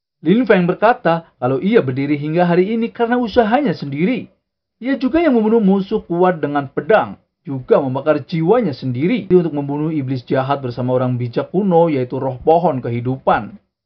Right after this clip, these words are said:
Satu-satunya penyesalan Lin Feng adalah tidak pernah melihat ayahnya.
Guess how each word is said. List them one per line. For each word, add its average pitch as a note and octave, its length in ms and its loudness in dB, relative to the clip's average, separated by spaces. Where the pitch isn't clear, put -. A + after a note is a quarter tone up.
Satu-satunya C3 800 -2
penyesalan B2+ 560 -2
Lin G3 240 2
Feng E3 240 -2
adalah B2 320 -2
tidak - 480 -2
pernah D#3 240 -2
melihat F#3 640 0
ayahnya. C3 720 -4